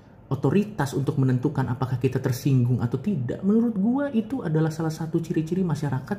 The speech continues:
yang evolve dan masyarakat yang bisa dibilang dewasa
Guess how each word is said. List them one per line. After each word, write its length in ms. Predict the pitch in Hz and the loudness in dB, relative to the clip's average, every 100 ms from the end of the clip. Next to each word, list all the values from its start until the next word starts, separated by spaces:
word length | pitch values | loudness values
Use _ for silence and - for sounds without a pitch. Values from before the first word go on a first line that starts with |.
| 156 | -2
yang 80 | 151 | 0
evolve 560 | 175 175 202 202 202 | 0 0 -2 -2 0
dan 120 | 175 175 | 2 2
masyarakat 480 | 175 185 180 196 214 | 0 -2 -4 -6 -2
yang 320 | 202 185 190 - - - - - - - - | -2 -2 -4 -8 -16 -18 -18 -18 -20 -10 4
bisa 240 | 196 196 | 6 8
dibilang 480 | 196 208 240 240 220 - - - - - - - - - - - - - - - | 6 4 2 0 -4 -14 -20 -20 -20 -20 -20 -20 -20 -20 -20 -20 -20 -20 -20 -2
dewasa 800 | 143 175 180 262 - 220 240 226 | 8 8 8 0 -4 -4 -4 -6